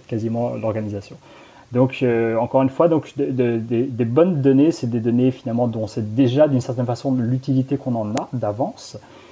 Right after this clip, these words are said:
Et comme ça, ça peut permettre aussi d'avoir une, euh, une bonne culture de la donnée. C'est-à-dire que souvent une collecte de données n'a de valeur que lorsqu'elle est répétée dans le temps.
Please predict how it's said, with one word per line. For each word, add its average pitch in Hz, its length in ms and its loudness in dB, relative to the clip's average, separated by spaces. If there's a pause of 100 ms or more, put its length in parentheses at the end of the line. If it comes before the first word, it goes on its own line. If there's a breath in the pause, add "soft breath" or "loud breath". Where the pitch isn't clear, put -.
(160 loud breath)
Et - 60 -6
comme 127 200 2
ça, 196 240 -2
ça - 180 -2
peut 131 120 -2
permettre 143 340 2
aussi 165 240 -2
d'avoir 127 380 2
une, 113 260 -2
euh, 107 140 -8
une 110 400 -4
bonne 175 180 4
culture 160 380 2
de 147 40 0
la 127 60 4
donnée. 113 240 -2
C'est-à-dire 120 400 -4
que - 120 -6
souvent 151 180 -4
une 151 80 -2
collecte 135 480 2
de 120 120 -2
données 120 260 0
n'a 131 180 0
de 107 100 -6
valeur 123 300 2
que - 80 -6
lorsqu'elle 117 300 -2
est 113 40 -2
répétée 123 380 -2
dans 110 100 -4
le 123 60 -6
temps. - 180 -6